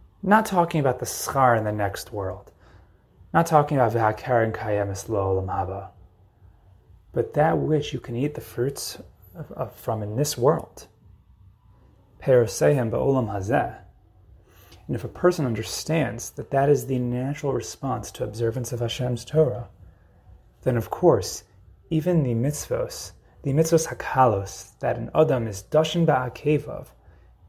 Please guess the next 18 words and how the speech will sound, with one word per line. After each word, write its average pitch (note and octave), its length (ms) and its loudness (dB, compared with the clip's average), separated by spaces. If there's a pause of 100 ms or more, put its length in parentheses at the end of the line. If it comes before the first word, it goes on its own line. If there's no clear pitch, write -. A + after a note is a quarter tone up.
(120)
he D3 160 0
will B2 120 6
take A#2+ 240 2
seriously. - 680 0 (300)
Even F#3 220 2
those E3+ 180 6
mitzvos D#3 400 2
that C3 120 2
are A#2+ 80 2
commonly D#3+ 500 0
neglected, B2+ 720 0 (320)
he F3+ 200 2
realizes A2 840 0 (680)
are B2 400 6 (500)
not D3 560 0 (540)
just C3 540 2 (500)
worth C3+ 380 4
nothing. A#2 560 -2